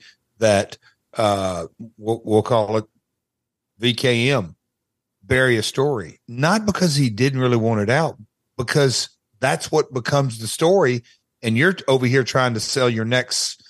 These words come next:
T-shirt or pay-per-view or get a rating. Don't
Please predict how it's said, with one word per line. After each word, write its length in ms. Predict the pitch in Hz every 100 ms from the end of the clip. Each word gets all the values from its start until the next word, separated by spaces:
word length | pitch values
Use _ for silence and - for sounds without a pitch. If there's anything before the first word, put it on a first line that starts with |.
| _ -
T-shirt 580 | 170 143 151 147 147 -
or 420 | 110 104 101 95 - - _ _
pay-per-view 760 | 151 143 135 123 143 135 131 -
or 340 | - 117 117
get 200 | 107 123
a 20 | 117
rating. 440 | 135 165 110 82 _ _ _ _ _
Don't 300 | 127 143